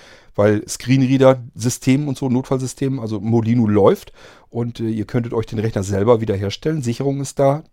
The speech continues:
Programm ist da. Wäre kein Thema, den Rechner wieder in, äh, in seinen Urs-, äh, Ursprungszustand zurückzuversetzen. Aber gut, manche Leute fühlen sich eben unsicher, kann ich dann vielleicht auch nachvollziehen, kann ich verstehen.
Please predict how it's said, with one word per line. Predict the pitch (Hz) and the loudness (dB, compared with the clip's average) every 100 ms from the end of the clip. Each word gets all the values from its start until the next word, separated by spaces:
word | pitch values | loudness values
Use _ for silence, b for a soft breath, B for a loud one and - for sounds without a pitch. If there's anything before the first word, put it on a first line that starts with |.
| _ | _
Programm | - 104 104 120 | -8 -4 -2 -2
ist | - | 0
da. | 135 147 - _ _ _ _ _ _ _ - - b b b b | 2 2 -2 _ _ _ _ _ _ _ -20 -20 b b b b
Wäre | 113 | 0
kein | - 110 | 0 -4
Thema, | - 175 104 87 _ - | -2 0 -2 -4 _ -8
den | 104 | -6
Rechner | 101 - 98 | -6 -6 -8
wieder | 98 98 | -4 -6
in, | 85 101 95 87 | -4 -6 -6 -8
äh, | 95 92 92 92 | -8 -8 -10 -14
in | - 104 | -10 -6
seinen | 104 101 | -4 -2
Urs-, | 104 101 - _ - - | -2 -4 -6 _ -20 -16
äh, | - 95 87 | -10 -8 -8
Ursprungszustand | - 107 - 101 - 104 104 95 | -8 -8 -8 -10 -10 -8 -8 -8
zurückzuversetzen. | 98 95 - 92 90 90 - 135 - _ B B B B B B | -12 -12 -14 -14 -12 -14 -14 -16 -16 _ B B B B B B
Aber | - 151 | -2 2
gut, | 165 | 4
manche | 131 139 | 2 2
Leute | 139 151 160 | 6 6 4
fühlen | - 185 175 | -2 -2 0
sich | 147 | -2
eben | 135 | -2
unsicher, | 147 180 208 214 226 | -2 0 -2 -2 -4
kann | - 160 | -2 -2
ich | 170 - _ _ _ _ _ _ | -2 -4 _ _ _ _ _ _
dann | 131 160 170 170 - | 4 4 4 -4 -10
vielleicht | - 143 | 4 4
auch | 139 | 4
nachvollziehen, | 143 147 220 - 196 - 180 | 4 6 6 4 -2 -2 -4
kann | 151 | -4
ich | 147 | -4
verstehen. | - - 147 175 | -6 -4 -4 -4